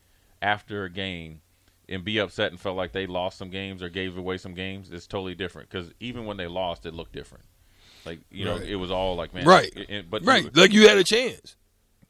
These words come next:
Speaker 1: but you saw the adjustments,
Speaker 2: Yeah.
Speaker 1: though.
Speaker 2: Yeah.
Speaker 1: You, and you saw the stick-to-itiveness, and you saw the confidence that Mickey and Bill Bush gave and put into those players.
Speaker 2: Yeah.
Speaker 1: Well, and all the assistant coaches, too. Don't let me, don't let me leave out, uh, Travis Fisher,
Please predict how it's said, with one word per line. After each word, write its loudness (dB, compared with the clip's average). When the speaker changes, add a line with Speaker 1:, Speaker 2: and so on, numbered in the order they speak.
Speaker 1:
but -8
you -16
saw -4
the -8
adjustments, -8
Speaker 2:
Yeah. 0
Speaker 1:
though. -8
Speaker 2:
Yeah. -4
Speaker 1:
You, -14
and -12
you -16
saw -6
the -8
stick-to-itiveness, -14
and -14
you -14
saw -2
the -8
confidence -14
that -8
Mickey -8
and -12
Bill -4
Bush -10
gave -4
and -14
put -6
into -10
those -12
players. -10
Speaker 2:
Yeah. -4
Speaker 1:
Well, -4
and -6
all -2
the -4
assistant -10
coaches, -10
too. -12
Don't -8
let -8
me, -14
don't -8
let -6
me -12
leave -10
out, -6
uh, -8
Travis -6
Fisher, -10